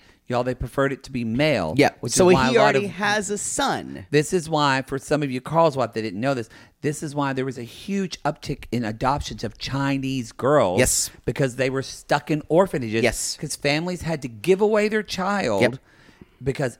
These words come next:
Speaker 1: A, if they got pregnant again, or B, so they could have a son, because sons could work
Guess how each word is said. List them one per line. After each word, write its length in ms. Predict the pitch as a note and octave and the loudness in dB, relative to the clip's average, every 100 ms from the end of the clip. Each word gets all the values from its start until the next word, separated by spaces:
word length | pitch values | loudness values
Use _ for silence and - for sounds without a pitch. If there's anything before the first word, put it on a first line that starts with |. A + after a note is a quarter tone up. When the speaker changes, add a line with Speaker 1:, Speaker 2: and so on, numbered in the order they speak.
| - | 2
Speaker 1:
A, 200 | F#3 F#3 | 4 4
if 120 | D3 | 2
they 120 | C#3+ | -2
got 300 | C3 E3 F#3+ | 0 0 0
pregnant 400 | E3 A#3 F3+ E3 | 2 2 2 -2
again, 580 | C#3 F#3+ G#3 C#3 A2 B2+ - - - | -2 0 0 0 0 -4 -8 -20 -6
or 140 | C3+ | -4
B, 280 | C3 G#3 F3+ | 0 0 0
so 220 | - D3+ | -2 0
they 140 | C#3+ C3+ | 0 -2
could 140 | D3 | -2
have 140 | C#3+ | -4
a 60 | B2+ | -6
son, 420 | - A#3 A3 D#3+ | -4 2 2 2
because 300 | C3+ - C#3 | -2 -4 -4
sons 600 | - - A3 G#3 B2 B2 | -2 2 2 2 -2 -4
could 280 | - C#3 G#2+ | -6 -6 -2
work 480 | C3 G3+ D3 C#3+ | 4 4 4 0